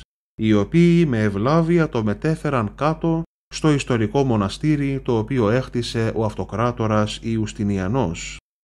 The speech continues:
Και από τότε το μοναστήρι αυτό ονομάζεται Ιερά Μονή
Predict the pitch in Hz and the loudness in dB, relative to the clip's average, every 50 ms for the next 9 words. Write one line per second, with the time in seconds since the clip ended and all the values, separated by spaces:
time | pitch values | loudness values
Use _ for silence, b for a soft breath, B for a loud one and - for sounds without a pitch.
0 | _ _ _ _ _ _ _ _ _ _ _ _ _ _ _ _ _ _ - 156 | _ _ _ _ _ _ _ _ _ _ _ _ _ _ _ _ _ _ 2 2
1 | 151 143 - 127 120 113 117 151 165 175 170 180 170 - 135 120 117 113 110 110 | 2 4 2 0 0 0 2 2 2 2 2 0 0 0 2 2 2 2 2 0
2 | 107 - - 147 127 117 107 104 104 - - - 170 175 180 175 - - 117 113 | -2 -2 -2 -2 0 2 2 0 0 -2 -4 -2 0 0 0 0 -2 -2 -2 -2
3 | 113 110 107 117 143 151 139 143 147 143 - 143 147 143 143 - - 123 113 110 | 0 2 2 2 2 2 2 2 0 -2 -2 -2 -2 -2 -2 -2 -2 -2 -2 0
4 | 107 104 104 127 123 117 107 104 104 101 110 127 147 160 160 | 0 2 2 2 2 2 2 2 2 2 0 0 0 -2 -2